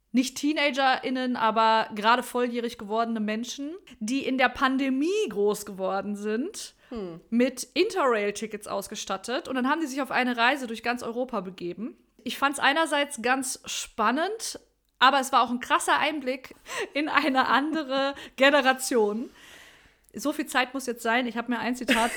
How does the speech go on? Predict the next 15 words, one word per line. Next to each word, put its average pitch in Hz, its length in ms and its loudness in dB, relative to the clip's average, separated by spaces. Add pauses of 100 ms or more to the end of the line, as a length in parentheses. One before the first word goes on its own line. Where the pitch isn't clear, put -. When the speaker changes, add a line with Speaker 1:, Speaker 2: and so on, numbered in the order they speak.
Speaker 1:
äh, 226 180 0
tatsächlich 247 440 2
notiert, 262 400 0
Speaker 2:
<laughs> 330 120 2
Speaker 1:
weil 247 120 4
es 247 100 -2
mich 247 100 -2
so 277 100 -4
verstört 233 520 -2
hat. 214 260 -6
Ich - 140 -12
muss 226 100 -6
es 214 120 -14
kurz 220 200 -8
vorlesen. 202 600 -6